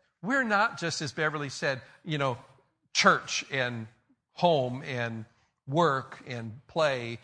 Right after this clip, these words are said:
We're, we're, we're not in these little pieces. I, I, we are in this big thing of God, and, and God goes with us into all of those things. It's not one or the other. It, we are God's people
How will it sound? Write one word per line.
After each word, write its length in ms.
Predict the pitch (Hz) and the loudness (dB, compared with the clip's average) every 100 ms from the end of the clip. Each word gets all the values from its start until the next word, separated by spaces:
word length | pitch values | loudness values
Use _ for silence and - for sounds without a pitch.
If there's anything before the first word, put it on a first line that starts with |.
| - - _ | -18 -20 _
We're, 200 | 170 208 | -8 -6
we're, 280 | 196 247 254 | 0 0 2
we're 200 | 254 262 | 4 6
not 260 | 254 285 | 8 8
in 100 | 277 | 8
these 220 | 220 202 180 | 4 2 2
little 180 | 208 | 0
pieces. 440 | 185 214 254 185 151 | 0 -2 -2 -4 -6
I, 180 | 226 220 | -6 -4
I, 40 | |
we 220 | 196 277 | -2 6
are 140 | 294 240 | 8 8
in 140 | 220 | 4
this 260 | 180 160 - - - _ _ | 2 0 -4 -12 -20 _ _
big 260 | 247 269 208 | 0 0 0
thing 300 | - 254 233 | -4 -2 0
of 180 | 170 147 | -2 -2
God, 360 | 180 226 180 | 0 0 0
and, 180 | 175 175 170 180 | -2 -6 -10 -8
and 340 | 160 165 - _ _ _ _ _ - | -8 -8 -14 _ _ _ _ _ -6
God 300 | 202 226 208 | -4 -4 -6
goes 200 | 208 156 | -6 -6
with 320 | 160 220 - | -8 -8 -6
us 240 | 143 147 - | -6 -6 -8
into 280 | 156 151 165 | -8 -8 -10
all 280 | 143 196 214 | -12 -12 -12
of 80 | 180 | -12
those 200 | 170 - | -14 -12
things. 280 | - 240 127 | -12 -12 -10
It's 180 | 147 - | -8 -4
not 260 | 175 175 170 | -2 -2 -2
one 260 | 156 180 | -2 0
or 220 | 190 165 | 0 -2
the 200 | 151 151 | -2 -4
other. 360 | 165 208 - 120 | -4 -6 -6 -6
It, 160 | 151 151 - _ _ _ - | -6 -8 -16 _ _ _ -10
we 200 | 190 202 | -2 4
are 180 | 170 | 4
God's 640 | 160 147 175 196 185 147 - - | 4 -2 0 0 -2 -8 -12 -10
people 600 | 214 214 151 135 135 | -10 -8 -6 -6 -8